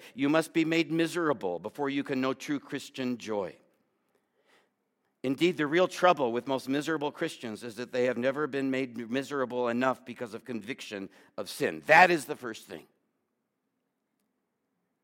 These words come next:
The great missionary and devotional writer Oswald Chambers put it this way. He said, "Nothing is more deadly than self-righteousness. And nothing is more hopeful than a personal sense of sin.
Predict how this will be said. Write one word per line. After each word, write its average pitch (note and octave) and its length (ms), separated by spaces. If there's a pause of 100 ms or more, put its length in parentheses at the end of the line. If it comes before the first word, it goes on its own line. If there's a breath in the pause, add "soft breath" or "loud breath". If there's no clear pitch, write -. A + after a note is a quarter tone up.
(140)
The G2+ 80
great C#3 260
missionary C3 560
and G#2+ 160
devotional A#2+ 500
writer G#2+ 320
Oswald A#2+ 460
Chambers C3+ 460
put A2+ 160
it G#2 120
this A2 200
way. F2+ 220 (600 soft breath)
He C3 100
said, B2+ 260
"Nothing E3+ 400
is E3 140
more D#3 180
deadly C3+ 520
than G2 180
self-righteousness. G#2+ 1500 (2250)
And B2 140
nothing E3 260
is E3 100
more F3 200
hopeful A#2+ 540
than A2 160
a G#2+ 60
personal C#3 540
sense B2 440
of A#2 140
sin. F#2+ 360